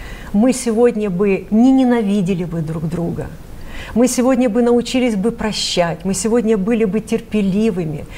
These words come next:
мы сегодня были бы добрыми, жертвенными, щедрыми, да всё, что лучшее только есть в человеке, мы были бы, если бы мы каждый день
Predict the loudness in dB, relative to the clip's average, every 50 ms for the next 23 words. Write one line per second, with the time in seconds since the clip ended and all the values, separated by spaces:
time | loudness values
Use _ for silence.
0 | -8 0 0 0 2 2 2 4 4 4 4 2 2 2 0 0 0 2 2 0
1 | 0 2 0 2 4 4 6 6 4 2 2 -4 -6 -4 -4 -4 -4 -2 2 4
2 | 4 4 4 2 -2 -8 -8 -6 -4 -2 -2 -4 -4 -4 -2 0 0 0 2 0
3 | -2 -4 -2 -2 -4 -4 -2 -2 -4 -4 -4 -2 -2 0 0 2 2 2 0 0
4 | -2 -4 -4 -4 -2 -2 -2 -4 -2 -2 -2 -2 0 0 -2 -2 -4 -6 -4 0
5 | 0 2 2 2 0 -2 -4 -6 -8 -8 -8 -8 -10 -12 -10 -2 0 2 2 4
6 | 2 2 2 2 2 2 2 2 0 -2 -4 -6 -8 -16 -16 -16 -6 0 0 0
7 | 2 0 -2 0 0 2 2 4 2 2 0 -4 -12 -16 -16 -16 -8 2 4 4
8 | 4 4 2 0 -2 -2 -4 -2 -2 0 0 0 0 -2 -6